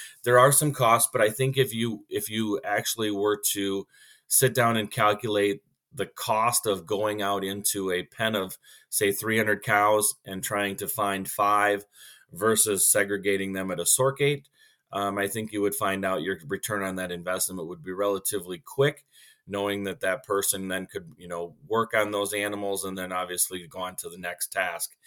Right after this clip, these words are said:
instead of spending most of their day out in a freestall barn trying to find animals. And then once you find them in a freestall,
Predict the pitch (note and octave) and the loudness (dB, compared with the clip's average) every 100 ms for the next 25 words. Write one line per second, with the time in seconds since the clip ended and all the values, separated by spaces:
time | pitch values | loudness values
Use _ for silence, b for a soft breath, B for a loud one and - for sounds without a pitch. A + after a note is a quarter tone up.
0 | b b b F#2 F#2 G2+ F2+ - F#2+ F#2 | b b b -8 -2 -2 0 -2 -2 -6
1 | F#2 F#2 - F2 F2+ F2 F#2 F2+ F2+ F#2 | -6 -4 -4 -4 -6 -4 -2 0 -2 -4
2 | F2+ E2 - F#2+ - E2+ E2 F2+ F2 E2 | -8 -10 -8 -6 -4 -6 -4 -6 -6 -8
3 | F#2+ F#2 - E2 - G#2+ G#2 F#2+ G2 F#2+ | -8 -8 -8 -8 -4 -2 -2 -4 -6 -6
4 | G2 F#2 - b b b G#2 A2 A#2 A#2 | -6 -8 -12 b b b -4 -2 0 0
5 | A#2 G#2+ A#2+ A#2+ A2+ G#2 - C3 C3 - | 0 2 0 2 -2 -4 0 0 2 2
6 | F#2+ F#2+ | 2 2